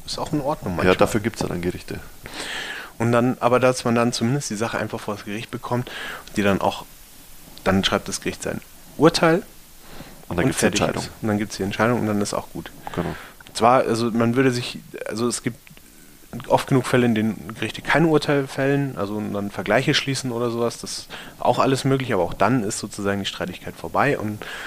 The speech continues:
Speaker 1: man hat irgendwie so ein, das Gefühl auch, man, man kann Einfluss nehmen auf das ganze Geschehen und man kann sich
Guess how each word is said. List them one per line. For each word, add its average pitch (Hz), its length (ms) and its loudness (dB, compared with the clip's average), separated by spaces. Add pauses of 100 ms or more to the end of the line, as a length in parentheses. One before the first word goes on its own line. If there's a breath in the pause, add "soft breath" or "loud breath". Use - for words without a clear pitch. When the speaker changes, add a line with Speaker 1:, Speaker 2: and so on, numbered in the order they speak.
(340 loud breath)
Speaker 1:
man 92 100 2
hat 104 160 4
irgendwie 104 300 2
so 101 240 0
ein, 92 320 -4
das - 160 -2
Gefühl - 260 -2
auch, 87 140 -2
man, 87 280 -2
man 92 120 -2
kann - 200 0
Einfluss - 520 0
nehmen 87 320 -4 (640 loud breath)
auf 95 100 -2
das - 200 -4
ganze 90 280 0
Geschehen 95 400 2
und 90 80 2
man 92 140 0
kann 101 200 2
sich 95 160 -2